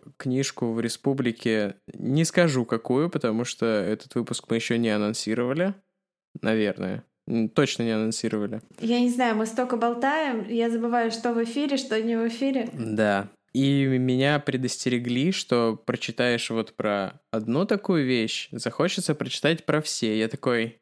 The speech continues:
Speaker 1: «О».
Speaker 2: Bitch, please, I ride unicorns. <laughs>
Speaker 1: Да, да. Да.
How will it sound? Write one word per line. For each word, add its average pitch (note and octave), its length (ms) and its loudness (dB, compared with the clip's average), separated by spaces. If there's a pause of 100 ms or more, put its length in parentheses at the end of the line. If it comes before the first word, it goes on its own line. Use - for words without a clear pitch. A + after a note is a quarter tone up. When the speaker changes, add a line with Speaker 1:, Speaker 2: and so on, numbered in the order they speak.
(340)
Speaker 1:
«О». C#3 680 2 (460)
Speaker 2:
Bitch, D4 520 0
please, B3+ 520 2
I C4+ 200 2
ride C4+ 380 0
unicorns. G3 920 0 (960)
<laughs> - 120 -2
Speaker 1:
Да, D#3 420 4
да. - 920 -4 (440)
Да. B2+ 440 0